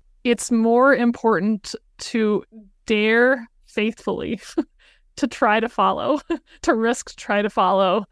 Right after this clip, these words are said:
than to be right or perfect all the time. And I, I think there are a lot of risks I didn't take, um,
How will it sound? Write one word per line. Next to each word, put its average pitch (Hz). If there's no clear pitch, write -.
than 226
to 240
be 214
right 214
or 214
perfect 208
all 202
the 196
time. -
And 226
I, 208
I 220
think 240
there 220
are 202
a 185
lot 208
of 214
risks 220
I 214
didn't 214
take, -
um, 208